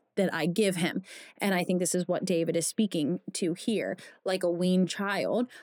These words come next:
we need to find our contentment in God, not in the things that God can do for us or that the God does,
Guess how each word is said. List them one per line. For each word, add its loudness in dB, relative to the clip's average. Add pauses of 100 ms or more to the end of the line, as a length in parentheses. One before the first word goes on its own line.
we 4
need 4
to 2
find 0
our -2
contentment 0
in 2
God, -2
not 2
in 4
the 2
things 0
that -2
God -4
can 0
do 0
for -2
us -4
or 0
that 0
the -2
God 0
does, 0